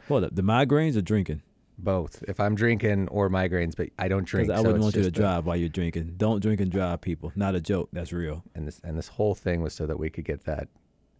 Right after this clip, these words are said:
Speaker 2: P S A out there.
Speaker 1: We're done.
Speaker 2: We're done.
Speaker 1: No, I'm sorry. Migraines, and if, if people know what you have 'em, they know what you're going through.
Speaker 2: So I grew up Mormon. Okay?
Speaker 1: Yes.
Speaker 2: Not, not a member of the faith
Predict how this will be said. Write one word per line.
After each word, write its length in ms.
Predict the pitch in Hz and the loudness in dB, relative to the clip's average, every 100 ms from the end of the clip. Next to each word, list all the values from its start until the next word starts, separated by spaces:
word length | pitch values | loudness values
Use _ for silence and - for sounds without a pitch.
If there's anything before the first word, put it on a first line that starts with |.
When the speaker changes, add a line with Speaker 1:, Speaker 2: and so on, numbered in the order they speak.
| - | -8
Speaker 2:
P 140 | 95 82 | -4 -2
S 160 | 73 | -4
A 180 | - - | -10 -10
out 120 | - | -14
there. 220 | - - - | -14 -16 -8
Speaker 1:
We're 160 | - 110 | -2 0
done. 340 | 98 104 80 - | 2 0 -2 -6
Speaker 2:
We're 120 | - | -6
done. 280 | 85 80 65 - _ _ - - _ _ - - - | -2 -2 -2 -8 _ _ -20 -20 _ _ -20 -8 0
Speaker 1:
No, 200 | 131 123 | 2 2
I'm 60 | |
sorry. 300 | 117 107 90 | 2 2 2
Migraines, 720 | 90 110 113 107 104 104 104 - | 2 2 2 2 2 2 0 -2
and 100 | 95 | -4
if, 120 | 87 85 | -4 -8
if 100 | 92 | -6
people 260 | - 107 92 | -4 -2 0
know 180 | 98 107 | 0 2
what 200 | 104 - | 0 0
you 120 | 95 - | -4 -2
have 220 | 120 110 | 0 0
'em, 140 | 110 | 0
they 80 | 87 | 0
know 100 | 82 | 0
what 160 | 104 98 | 0 0
you're 60 | 95 | -2
going 220 | 85 78 | -4 -4
through. 200 | 65 - | -10 -14
Speaker 2:
So 220 | - 127 117 | 0 2 4
I 460 | 123 127 135 135 - _ _ - | 4 4 4 0 -4 _ _ 0
grew 300 | 131 143 131 | 4 6 6
up 160 | 117 | 4
Mormon. 460 | 110 101 80 - - _ _ _ _ _ _ _ _ _ - | 2 2 0 -4 -14 _ _ _ _ _ _ _ _ _ -2
Okay? 260 | 92 104 104 | 2 2 0
Speaker 1:
Yes. 260 | 85 - _ - | -6 -10 _ -6
Speaker 2:
Not, 400 | 98 101 107 98 | 0 2 2 0
not 300 | 104 101 104 | 2 4 4
a 40 | |
member 300 | 107 107 110 | 2 4 4
of 80 | 107 | 2
the 80 | 101 | 0
faith 320 | - 101 95 | 2 2 2